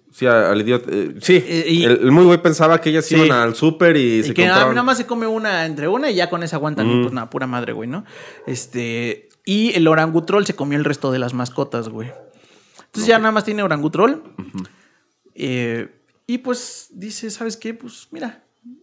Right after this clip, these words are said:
Speaker 2: ya quería cambiar de mascotas.
Speaker 1: Ya, al cabo ya están viejitos, ya,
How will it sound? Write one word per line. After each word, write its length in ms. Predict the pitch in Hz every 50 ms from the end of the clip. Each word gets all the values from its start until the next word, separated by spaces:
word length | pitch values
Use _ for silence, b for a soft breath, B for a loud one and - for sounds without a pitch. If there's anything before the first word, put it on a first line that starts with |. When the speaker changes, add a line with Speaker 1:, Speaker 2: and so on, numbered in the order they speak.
| _ _ _ _ -
Speaker 2:
ya 200 | - 196 214 214
quería 200 | 214 - 196 196
cambiar 280 | 196 180 175 175 175 170
de 60 | 175
mascotas. 500 | 160 160 170 - - - - - - -
Speaker 1:
Ya, 200 | 233 247 277 269
al 400 | 262 240 220 208 196 190 190 190
cabo 140 | - 226 226
ya 60 | 220
están 200 | 220 220 220 214
viejitos, 380 | 202 185 185 220 220 190 165 160
ya, 400 | 175 175 180 180 175 156 135